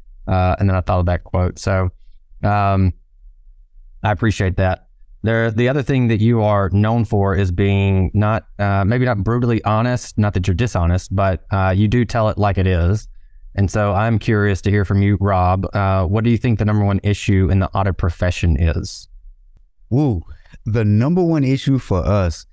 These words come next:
Speaker 2: is, uh, staying up on current events.
Speaker 1: Right.
Speaker 2: Uh, we, we run the risk of becoming irrelevant because we are always thinking and looking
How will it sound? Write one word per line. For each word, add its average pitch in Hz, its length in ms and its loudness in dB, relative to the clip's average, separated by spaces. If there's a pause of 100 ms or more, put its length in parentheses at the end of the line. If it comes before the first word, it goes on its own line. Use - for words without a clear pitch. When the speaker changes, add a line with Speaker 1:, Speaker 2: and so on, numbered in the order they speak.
(300)
Speaker 2:
is, 92 800 2
uh, 85 480 0 (640)
staying 139 1080 -2 (960)
up 117 180 -2
on 92 200 0
current 113 440 0
events. 87 640 -2
Speaker 1:
Right. 87 180 -2 (440)
Speaker 2:
Uh, 113 180 0
we, 220 540 2 (580)
we 175 160 0
run 185 240 0
the 147 100 2
risk 131 280 -2
of 110 100 0
becoming 104 460 0
irrelevant 87 640 0 (1120)
because 110 760 -2 (220)
we 110 280 2
are 92 240 0
always 113 960 0 (200)
thinking 107 560 2
and 90 240 2
looking 90 540 2